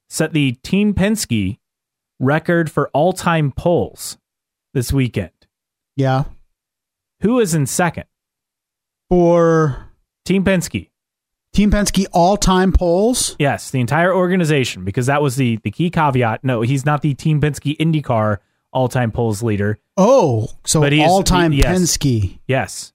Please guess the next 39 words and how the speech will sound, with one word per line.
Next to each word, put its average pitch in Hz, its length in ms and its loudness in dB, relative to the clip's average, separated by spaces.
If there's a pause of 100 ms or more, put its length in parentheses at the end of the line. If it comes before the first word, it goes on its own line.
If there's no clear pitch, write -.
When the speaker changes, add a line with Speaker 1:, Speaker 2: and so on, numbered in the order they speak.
(160)
Speaker 1:
because 139 300 2
you 139 80 4
gotta 147 160 2
Speaker 2:
Um, 147 60 0
Speaker 1:
remember 147 180 2
his 135 140 -2
time 135 200 0
in, 127 160 0
in 123 300 -2
Australia 127 480 0
with 101 100 -2
supercars. 117 560 -2
I 117 40 -2
mean, 117 80 0
he 123 80 0
was 107 100 -2
dominant. 127 460 0
Speaker 2:
Correct. 147 400 0
So 156 100 2
this 156 140 2
has 180 300 2
to 214 100 0
be 202 100 2
with 185 160 2
Penske? 226 580 2 (220)
Speaker 1:
Yeah, 123 160 0
the 110 120 -2
entire 180 340 2
organization. 170 760 0 (160)
Speaker 2:
Are 170 80 0
we 151 140 2
just 180 240 0
talking 175 540 2
open 175 260 2
wheel, 208 140 2
or 202 160 2
are 151 40 2
we 143 80 2
talking 135 640 0